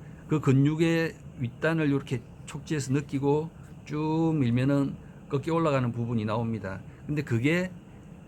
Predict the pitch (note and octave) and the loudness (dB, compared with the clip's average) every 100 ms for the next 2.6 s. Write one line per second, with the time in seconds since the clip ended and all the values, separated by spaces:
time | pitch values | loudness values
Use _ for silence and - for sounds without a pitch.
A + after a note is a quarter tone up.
0 | - - - - - E3+ D#3 C3 A#2+ A#2+ | -18 -18 -18 -14 -4 0 0 0 2 2
1 | B2+ A#2 C3 C#3 E3+ F3+ - - D3 D3 | 2 2 2 2 2 -2 -8 -4 0 0
2 | C3+ A#2+ A#2 A#2 A#2+ A#2 | 0 0 0 2 2 0